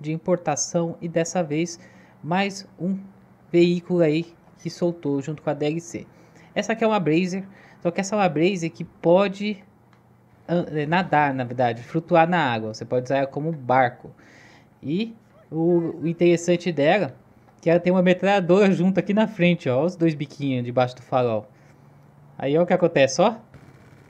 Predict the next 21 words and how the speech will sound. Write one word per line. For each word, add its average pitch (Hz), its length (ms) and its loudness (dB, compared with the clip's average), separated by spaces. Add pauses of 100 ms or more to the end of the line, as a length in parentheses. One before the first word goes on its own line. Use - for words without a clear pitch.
(140)
Mete 139 340 -4
bala 156 240 4
nos 143 140 -6
pessoal, 135 480 0
mano. 120 260 -6 (1000)
Da 151 260 4
hora, 135 220 6
né? 214 280 0 (240)
Vamos 175 240 -4
andar 185 180 4
um 180 40 2
pouquinho 180 300 -2
com 175 100 -2
ela 160 160 4
aqui, 156 220 -6
vamos 175 180 -4
testar 170 360 -2
ela 156 180 0
flutuando 151 580 -4
na 139 320 -2
água. 165 260 -2